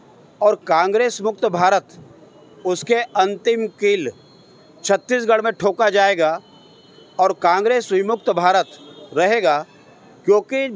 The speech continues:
कांग्रेस केवल आज़ादी के नाम पर लूटने का ही काम किया। और उसके कारण में आप देखे हैं कि दो हज़ार चौदह के पहले स्थिति देखिए।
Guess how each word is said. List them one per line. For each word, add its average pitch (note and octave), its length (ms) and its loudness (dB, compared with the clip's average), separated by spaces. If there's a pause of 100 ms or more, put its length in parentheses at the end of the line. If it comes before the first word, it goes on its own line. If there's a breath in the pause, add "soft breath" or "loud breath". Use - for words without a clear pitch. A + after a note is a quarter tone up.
(440)
कांग्रेस G#3 520 0 (340)
केवल G#3 320 0
आज़ादी F#3+ 520 0
के A3 180 -2
नाम F#3+ 280 0
पर F3+ 260 0 (1500)
लूटने A3 480 -2
का C4+ 100 -2
ही A#3 140 0
काम G#3 260 -2
किया। F3 320 -2 (880)
और A3+ 160 2
उसके A3 300 0
कारण A#3+ 300 0
में A#3+ 80 -2
आप A3 160 2
देखे G3+ 360 0
हैं A#3 180 0
कि A#3 120 -4
दो G#3 200 0
हज़ार A3 260 2
चौदह G3+ 360 0
के A3 120 -2
पहले G#3+ 360 0
स्थिति G3 320 -4
देखिए। E3+ 380 -2